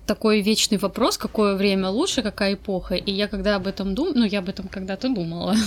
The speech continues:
<laughs> прям так, э, садилась и думала, и мне кажется, что всегда есть что-то плохое, что-то хорошее. В любой век были какие-то ужасные мировые события,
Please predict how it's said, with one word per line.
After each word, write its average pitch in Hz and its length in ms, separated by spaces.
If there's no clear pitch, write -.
<laughs> 220 200
прям 202 480
так, 180 140
э, 190 440
садилась 202 520
и 226 60
думала, 330 420
и 214 300
мне 214 160
кажется, 226 320
что 220 160
всегда 196 320
есть 202 300
что-то - 280
плохое, 196 380
что-то - 240
хорошее. 202 420
В 196 40
любой 196 340
век 190 220
были 190 200
какие-то 185 400
ужасные 180 440
мировые 180 380
события, - 640